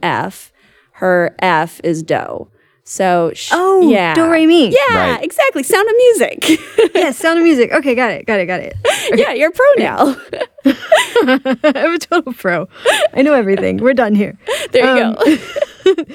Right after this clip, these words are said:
Speaker 2: <laughs> so, okay. This is, this is incredible. I, I mean, like, I love the fact that kids are coming from all over and kind of informing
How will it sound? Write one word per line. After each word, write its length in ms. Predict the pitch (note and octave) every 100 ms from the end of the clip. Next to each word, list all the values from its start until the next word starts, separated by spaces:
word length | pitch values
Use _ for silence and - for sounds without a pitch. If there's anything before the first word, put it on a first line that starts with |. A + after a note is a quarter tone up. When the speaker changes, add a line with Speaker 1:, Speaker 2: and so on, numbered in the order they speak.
| -
Speaker 2:
<laughs> 140 | - -
so, 220 | - D#4+
okay. 180 | G#4 G3 - _ _ -
This 200 | C4 C#4+
is, 440 | B3+ A3+ - - _ -
this 180 | A3+ A#3
is 200 | A3+ G#3
incredible. 540 | - F3 F#3+ E3+ D3 -
I, 220 | F#3+ F3+
I 140 | -
mean, 300 | G#3 G3 F#3+ - -
like, 240 | E3+ -
I 100 | - F3+
love 340 | F#3 F#3 F#3
the 80 | E3+
fact 320 | - E3 -
that 240 | - - _ _ _ _ _
kids 380 | - G3 E3+ -
are 420 | F3 E3+ E3 E3+ _ _ _ _ _ _ _ _ _ -
coming 260 | - A3+ A3
from 180 | G3+ G3
all 220 | F#3 F#3
over 720 | F#3 G3 F3+ F3+ E3 D#3+ F3 _ -
and 260 | F#3 F3
kind 220 | F3+ F#3+ F#3
of 100 | -
informing 880 | G3+ F3 - G3 G3+ F#3+ F3+ E3